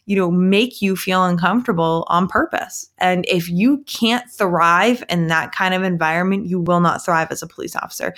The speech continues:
Now, that doesn't mean that if you suck on oral boards that you're gonna suck as a cop. That's not it. I've got a best friend, one of my best friends in the <laughs> world. <laughs> He, he honestly just sucked at his oral boards. He just sucked at them.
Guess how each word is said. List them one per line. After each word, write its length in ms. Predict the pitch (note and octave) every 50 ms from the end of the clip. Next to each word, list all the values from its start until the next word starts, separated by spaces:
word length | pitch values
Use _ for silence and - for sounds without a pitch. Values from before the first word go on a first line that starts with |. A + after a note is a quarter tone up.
| - - - - _
Now, 80 | G3+ G#3+
that 100 | B3 C#4+
doesn't 240 | D#4+ E4 C4 C#4+ C4
mean 180 | B3+ B3 A#3+
that 120 | A3 G3+ G3
if 140 | G3 F#3+ G3
you 80 | G3
suck 360 | F3+ - - G#3 G3 G3 -
on 160 | F#3+ F#3+ F#3 F3+
oral 360 | F3 F3 F3 F3+ F3+ F3 F3
boards 380 | D#3+ E3+ E3+ E3+ E3+ F3 E3+
that 120 | E3+ E3+ D3+
you're 100 | E3+ F3
gonna 80 | E3+
suck 280 | E3+ - - F3 E3+ -
as 120 | E3 D3+
a 60 | E3+ E3+
cop. 320 | - - E3+ D#3+ D#3+ -
That's 220 | F3+ F3+ F3 F3+
not 200 | - F3 E3 E3
it. 140 | E3 D#3+ D#3
I've 220 | D3 D3+ E3+ F3 E3+
got 140 | G3 E3+
a 40 | E3
best 320 | D#3+ - E3+ E3+ - - -
friend, 220 | E3+ E3+ E3 E3+
one 100 | E3+ F3+
of 40 | F#3
my 120 | F3 E3 E3
best 280 | - E3+ E3+ - -
friends 240 | - F3+ F3 E3+ E3
in 60 | E3
the 80 | E3+ E3
<laughs> 0 |
world. 340 | E3 F3 F3 - - F#3+ - _ _ _ _ _ _ _ -
<laughs> 300 | D4+ C4 A#3+ - - - - B4+ - A4 F#4+ -
He, 380 | - C4 C4 C4 C4 B3 B3 - - - - C#4+ C4 A#3+
he 300 | - B3 A#3 A#3 A#3 - -
honestly 560 | A#3 A3+ A3 G#3 D#3+ - - - G3+ G3 G3
just 560 | F3+ E3+ G3+ F#3+ - - - - - - -
sucked 300 | - A3 - - - - -
at 200 | - G3+ - G3+
his 240 | F#3+ G3+ G3 E3+ -
oral 320 | - G3 F#3 F#3 F3+ F3+
boards. 340 | E3 D#3+ E3+ E3 E3 E3+ E3
He 160 | D#3+ F3 G3
just 260 | E3 F#3+ F3 F3 -
sucked 260 | - G3+ F#3 F3 - F3+
at 160 | F3 E3+ F3
them. 220 | E3+ E3 D#3+ E3